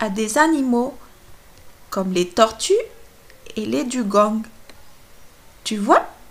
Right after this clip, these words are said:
nous avons la chance à Mayotte d'avoir de grandes étendues d'herbiers qui permettent à nos belles tortues et nos dugongs de s'alimenter. Petits comme grands,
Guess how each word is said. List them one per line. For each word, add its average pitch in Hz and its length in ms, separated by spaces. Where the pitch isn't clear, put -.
nous 214 240
avons 269 220
la 262 80
chance 285 480
à 226 80
Mayotte 220 580
d'avoir 208 520
de 208 120
grandes 254 500
étendues 220 460
d'herbiers 202 720
qui 320 140
permettent 320 560
à 247 80
nos 208 180
belles 359 400
tortues 254 680
et 196 60
nos 233 220
dugongs 233 600
de 220 180
s'alimenter. 233 880
Petits 311 460
comme 214 300
grands, 226 340